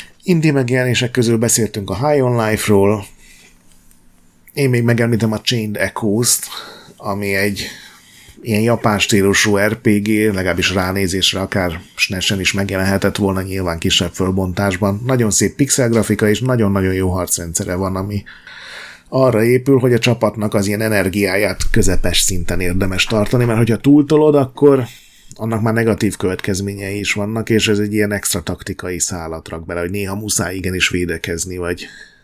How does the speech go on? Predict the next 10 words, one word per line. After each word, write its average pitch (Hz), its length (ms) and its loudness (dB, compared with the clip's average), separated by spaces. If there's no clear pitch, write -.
valami 90 260 -8
passzívabb 90 580 -2
dolgot 92 320 -2
csinálni, 98 360 -4
hogy 92 220 0
ne 107 140 -6
pörögjön 92 520 -4
túl 107 200 -4
a 87 60 -4
csapat. - 480 -4